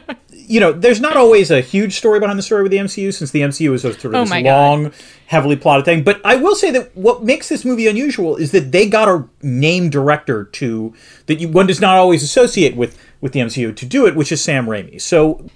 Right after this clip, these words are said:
Speaker 1: how did that happen, Anna?
Speaker 2: So Sam Raimi, yes, veteran horror filmmaker, but also a veteran of the Spider-Mens, one of
Speaker 1: Mm-hmm.
Speaker 2: the Spider-Men.
Speaker 1: Yeah.
Speaker 2: He was actually the second director they approached.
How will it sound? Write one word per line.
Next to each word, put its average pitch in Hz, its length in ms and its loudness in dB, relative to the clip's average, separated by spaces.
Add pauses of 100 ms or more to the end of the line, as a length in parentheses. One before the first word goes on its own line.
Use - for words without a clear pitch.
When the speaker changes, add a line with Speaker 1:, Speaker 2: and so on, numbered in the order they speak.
Speaker 1:
how 302 140 -2
did 311 100 0
that 151 160 2
happen, 104 300 -8
Anna? 82 220 -20 (280)
Speaker 2:
So 214 160 -4
Sam 262 320 -2
Raimi, 202 420 -4
yes, 156 300 -8
veteran 175 340 -8
horror 262 480 -8
filmmaker, 175 560 -10
but 170 120 -10
also 226 300 -6
a 302 40 -6
veteran 247 400 -6
of 185 180 -10
the 196 100 -6
Spider-Mens, 175 960 -8
one 120 240 -8
of 165 60 -6
Speaker 1:
Mm-hmm. 151 60 -10
Speaker 2:
the 180 60 -6
Spider-Men. 143 640 -10 (160)
Speaker 1:
Yeah. 120 160 -6 (380)
Speaker 2:
He 285 500 -2
was 247 180 -8
actually 208 400 -8
the 165 140 -14
second 254 720 -10
director 156 420 -12
they 143 140 -14
approached. - 500 -18